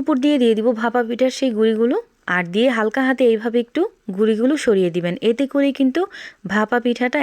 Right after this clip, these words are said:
একদম ফ্লাফি হয়, আর ঠান্ডা হওয়ার পর একদমই শক্ত হয়ে যায় না। গুঁড়িটা যদি আপনাদের পারফেক্ট হয়, তাহলেই কিন্তু আপনার ভাপা পিঠাটা একদম পারফেক্ট হবে। আমি আবারও বলে দিই, এই জন্য চেষ্টা করবেন গুঁড়িটা সুন্দরভাবে, পারফেক্টভাবে তৈরি করার জন্য।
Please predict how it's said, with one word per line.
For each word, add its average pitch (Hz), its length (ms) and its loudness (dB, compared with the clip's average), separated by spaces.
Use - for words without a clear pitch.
একদম 190 280 -2
ফ্লাফি 214 360 -2
হয়, 277 160 -2
আর 196 80 0
ঠান্ডা 247 320 2
হওয়ার 294 260 2
পর 320 100 2
একদমই 240 400 0
শক্ত 226 200 -2
হয়ে 190 220 0
যায় 170 200 -2
না। 165 60 -6
গুঁড়িটা 262 480 2
যদি 302 140 -2
আপনাদের 262 400 0
পারফেক্ট 226 420 -2
হয়, 220 120 0
তাহলেই 233 420 -2
কিন্তু 254 180 0
আপনার 226 280 -4
ভাপা 202 240 -2
পিঠাটা 226 300 -2
একদম 175 220 -6
পারফেক্ট 175 400 -4
হবে। 208 140 0
আমি 190 100 -2
আবারও 196 320 -2
বলে 208 220 2
দিই, 330 120 -2
এই 196 80 2
জন্য 262 140 4
চেষ্টা 285 300 -2
করবেন 285 320 0
গুঁড়িটা 208 280 0
সুন্দরভাবে, 240 520 0
পারফেক্টভাবে 226 520 -4
তৈরি 175 240 2
করার 170 260 -2
জন্য। 170 180 -4